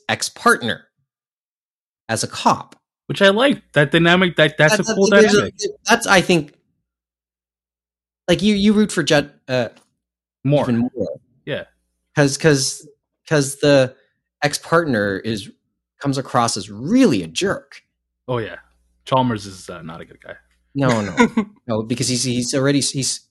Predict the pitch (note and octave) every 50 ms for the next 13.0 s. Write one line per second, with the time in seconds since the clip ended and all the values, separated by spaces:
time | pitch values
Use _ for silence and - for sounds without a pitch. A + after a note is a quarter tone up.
0 | _ C#3 C#3+ D3 C#3 - - - - C#3+ C#3 C#3+ C#3 B2+ B2 B2+ B2 G2+ - -
1 | - _ _ B2 A#2 A2 A2 G#2+ A2 A2+ A2+ G#2 G#2 - - - - - - -
2 | - - - - _ _ _ _ _ _ _ _ _ _ _ _ _ _ _ C3
3 | B2 D#3 C#3+ C#3 C3 B2 A#2+ - D3 C#3 C3 B2 C3 - D3 - - A2+ G2+ G#2+
4 | A2 A2 A#2+ A2+ F#2+ - A2 A2 A2 A#2 A2+ - - G2+ F#2 - - - - C3
5 | B2+ A#2 - - - _ _ _ _ _ _ _ _ _ _ _ _ _ _ _
6 | _ _ _ _ _ _ _ _ _ _ _ _ _ _ _ - F2+ F#2 G2+ A2
7 | - - _ _ _ _ _ _ _ _ _ _ _ _ _ _ _ _ _ _
8 | _ _ _ _ _ _ _ _ _ _ _ _ _ _ _ _ - - - _
9 | _ - - D#3+ D3+ E3 F3+ - F3 C#3+ B2+ B2+ B2 B2+ B2 A#2 A#2 A2 A#2+ A#2+
10 | A#2+ B2 A#2 G2 E2 D#2 A#1+ - _ - E3 D#3 E3 G#3+ C#4 C#4+ F3 C3+ B2 B2
11 | B2 C3 C3+ D3 D3+ C#3 - D#3+ D3 D3 D3 D3 C#3+ D#3 C#3+ - E3 D3 C3+ A#2+
12 | B2+ B2 B2 A2+ A#2+ - - - C3 B2 B2 A#2+ - - F3+ G3 G3+ - F3+ D3